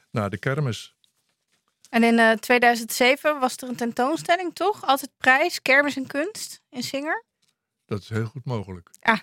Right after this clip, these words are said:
Speaker 1: Maar
Speaker 2: <laughs>
Speaker 1: tweeduizend zeven, dat is een jaar voordat ik naar Laren verhuisde.
Speaker 2: Ah, maar, eh, eh, kunt u, misschien kunt u wel wat uitleggen over de combinatie van, van kermis en kunst. Want Laren is natuurlijk ook een, eh, een kunstenaarsdorp.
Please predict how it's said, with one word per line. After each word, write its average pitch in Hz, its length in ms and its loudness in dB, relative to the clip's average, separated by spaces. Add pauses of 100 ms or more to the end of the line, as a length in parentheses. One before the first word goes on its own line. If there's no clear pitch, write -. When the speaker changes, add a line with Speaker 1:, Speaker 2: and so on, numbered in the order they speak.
Speaker 1:
Maar 233 400 4
Speaker 2:
<laughs> 214 100 2
Speaker 1:
tweeduizend 120 460 -2
zeven, 127 240 -2
dat 117 140 -4
is 104 80 -14
een 110 100 -2
jaar 131 280 -2
voordat 123 300 -4
ik 120 140 -6
naar 110 120 -4
Laren 110 340 -4
verhuisde. 95 480 -4
Speaker 2:
Ah, 220 300 4
maar, 208 160 2
eh, 233 300 0
eh, 269 220 -4
kunt 311 220 0
u, 294 40 -4
misschien 254 320 -4
kunt 220 200 -2
u 208 40 2
wel 190 140 4
wat 208 140 0
uitleggen 226 380 2
over 247 160 0
de 254 80 0
combinatie 262 640 2
van, 240 280 -4
van 233 220 -2
kermis 247 380 0
en 233 160 -8
kunst. 208 380 -6
Want 202 180 -2
Laren 214 280 4
is 214 120 -4
natuurlijk 226 360 -2
ook 226 160 -2
een, 226 160 4
eh, 214 180 0
een 214 140 -6
kunstenaarsdorp. 202 1000 -4